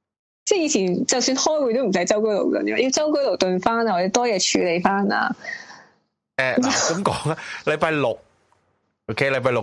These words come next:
Speaker 2: 就講維根斯坦講兩個鐘。
Speaker 1: 嗯哼。
Speaker 2: OK，之後個，我嗰個噉嘅濕鳩N G O開會開咗兩個鐘，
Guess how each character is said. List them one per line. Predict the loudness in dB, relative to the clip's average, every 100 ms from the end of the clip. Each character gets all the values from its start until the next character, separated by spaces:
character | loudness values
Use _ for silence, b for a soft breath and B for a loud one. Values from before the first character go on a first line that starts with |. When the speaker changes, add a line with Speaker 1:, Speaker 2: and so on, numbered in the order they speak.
| 0
Speaker 2:
就 | -2
講 | 0 0 0
維 | 0
根 | 0 0
斯 | -2 -2
坦 | -2 0
講 | -2 0
兩 | -2
個 | -2
鐘。 | -2 -4 -4 -10 B -18 _
Speaker 1:
嗯 | 0
哼。 | 0 0
Speaker 2:
OK， | 0 0
之 | 0 0
後 | 0 -2 -4
個， | -2
我 | 0 0 0 2
嗰 | 0
個 | 0
噉 | 0 0 0
嘅 | 0 0
濕 | 0 0
鳩 | 0
N | 2 0 0
G | 0 2
O | 2 0 -4 B B B
開 | 0 2
會 | 2
開 | 2 0
咗 | 0
兩 | 0
個 | 0
鐘， | 0 0 -4